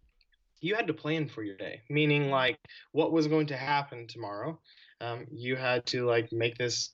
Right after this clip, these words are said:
Speaker 1: plan and carry out, like, i-, in my current role, my day sort of comes to me. I'm blessed to be in a, a role where I'm valued and, um, I can sort of impact learning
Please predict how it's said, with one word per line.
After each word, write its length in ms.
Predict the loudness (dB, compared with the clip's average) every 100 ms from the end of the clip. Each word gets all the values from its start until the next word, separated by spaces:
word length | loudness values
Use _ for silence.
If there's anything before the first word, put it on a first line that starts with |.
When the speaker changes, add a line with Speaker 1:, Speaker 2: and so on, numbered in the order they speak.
| _
Speaker 1:
plan 400 | 2 4 4 2
and 300 | 0 -4 -8 _ _ _ _ _ -12
carry 280 | -4 0 2
out, 200 | 2 0
like, 180 | -4 -4 -16 -16 -16 -16
i-, 80 | -10 0
in 120 | 2
my 80 | 2
current 280 | 4 4
role, 200 | 4 4
my 100 | 2
day 280 | 2 4 2
sort 280 | -4 -4 -4
of 120 | -4
comes 300 | -4 -4 -4
to 60 | -10
me. 240 | -12 -14 -20 _ _ -12 -12 -2
I'm 200 | 4 4
blessed 460 | 6 2 2 -4 -8
to 80 |
be 180 | -6 -4
in 80 | -4
a, 240 | -6 -8 -8
a 80 | -4
role 500 | 0 0 0 0 0 -2
where 360 | -2 -2 -6 -4
I'm 180 | -2 2
valued 520 | 2 4 6 4 2 -12 -12 -14 -6
and, 580 | -2 0 0 -2 -4 -6 _ -18 -4
um, 320 | 0 0 -2 -2
I 100 | -2
can 420 | -2 0 -2 -4 -10
sort 240 | -6 0 2
of 140 | 0 -4
impact 320 | -2 -2 -2
learning 420 | -2 -2 -6 -12